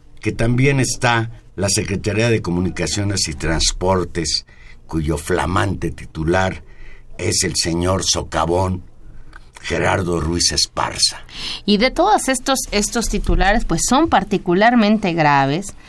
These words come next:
Speaker 2: todos son graves, pero, bueno, uno es, por supuesto, por sus vínculos cercanos y por lo que deriva después en términos de una campaña bastante irregular, con un montón de dinero, quién sabe de dónde ha habido, es, como tú dices, el,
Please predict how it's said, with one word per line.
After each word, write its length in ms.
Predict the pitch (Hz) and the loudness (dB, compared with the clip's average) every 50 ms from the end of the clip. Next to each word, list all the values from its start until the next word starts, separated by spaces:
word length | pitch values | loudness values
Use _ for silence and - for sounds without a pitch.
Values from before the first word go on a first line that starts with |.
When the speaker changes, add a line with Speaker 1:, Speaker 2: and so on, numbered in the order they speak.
| - - - - - - | -20 -20 -20 -18 -6 0
Speaker 2:
todos 300 | - 240 254 196 147 - | 0 2 2 2 0 0
son 220 | - 151 147 156 | 0 0 2 2
graves, 480 | 156 160 165 160 156 151 147 151 - - | 4 6 6 6 6 4 2 -4 -6 -8
pero, 400 | - 147 139 147 143 143 123 - - | -4 -4 -2 -2 -2 -2 -2 -4 -6
bueno, 300 | - 151 139 - - 98 - | -4 -4 -4 -4 -4 -6 0
uno 440 | 185 185 240 285 277 285 285 277 240 | 2 4 6 6 6 6 6 6 6
es, 300 | 202 202 226 247 - - | 4 4 4 2 0 0
por 140 | - 147 | -4 -4
supuesto, 600 | - - - 151 - 165 175 185 185 - - 202 | -2 -2 -6 -4 0 2 2 2 2 0 -4 -4
por 160 | 190 180 156 131 | -2 -2 -4 -2
sus 280 | - 139 131 143 147 | -2 -4 -2 -2 0
vínculos 840 | 156 160 170 185 190 190 185 190 180 175 170 165 165 160 160 - - - - - - - - - - - - - - - | 2 2 4 4 4 4 2 2 2 2 4 4 2 2 0 -4 -10 -12 -18 -20 -20 -18 -16 -16 -14 -14 -14 -12 -12 -8
cercanos 880 | - - - 175 156 147 - - 170 170 180 185 190 180 180 180 - - | -4 0 2 2 2 2 2 2 4 4 6 4 4 4 4 2 0 -2
y 40 | 160 | -4
por 240 | 160 - 143 139 | -2 -2 -2 0
lo 120 | 139 139 127 | 0 0 -2
que 140 | - 135 135 | -2 -2 -2
deriva 400 | 143 139 139 147 160 175 180 170 | 0 0 2 2 4 4 4 2
después 320 | 156 147 - - 170 165 | 2 -2 -2 -4 -2 -2
en 80 | 180 160 | 0 0
términos 320 | 170 160 170 165 160 160 | 0 0 2 2 2 2
de 80 | 160 170 | 2 2
una 140 | 170 170 | 2 2
campaña 480 | 165 - 151 147 147 160 160 160 165 160 | 0 0 0 0 2 2 2 4 4 2
bastante 460 | 151 139 - - 156 156 160 - 180 | 2 2 2 0 0 0 0 0 -2
irregular, 600 | 170 170 160 143 143 143 143 147 151 147 143 165 156 | 0 0 0 0 0 0 2 4 4 4 4 2 0
con 140 | - 175 | 0 0
un 100 | 165 165 | 2 2
montón 320 | 165 160 156 - 160 156 156 | 2 2 2 2 2 2 2
de 80 | 156 | 2
dinero, 460 | 156 151 147 147 151 156 156 160 156 156 | 2 2 2 2 2 2 2 2 0 0
quién 220 | - 165 156 156 | -2 0 0 0
sabe 260 | - - 156 160 160 | 2 2 2 2 4
de 180 | 160 156 151 147 | 2 2 2 2
dónde 300 | 151 160 160 160 160 160 | 2 2 2 4 4 4
ha 40 | 160 | 4
habido, 380 | 170 180 175 170 156 170 170 - - - - - - - - - - | 4 4 4 4 2 0 -2 -2 -6 -10 -10 -10 -10 -10 -10 -8 -4
es, 280 | - 175 175 175 170 - | 0 2 2 2 2 0
como 220 | - 196 170 165 | 0 0 0 0
tú 140 | 160 - 165 | 0 0 0
dices, 380 | 165 170 160 - 180 - - - | 0 0 0 -2 -4 -4 -2 0
el, 280 | 165 147 147 147 151 | 0 0 0 -2 -4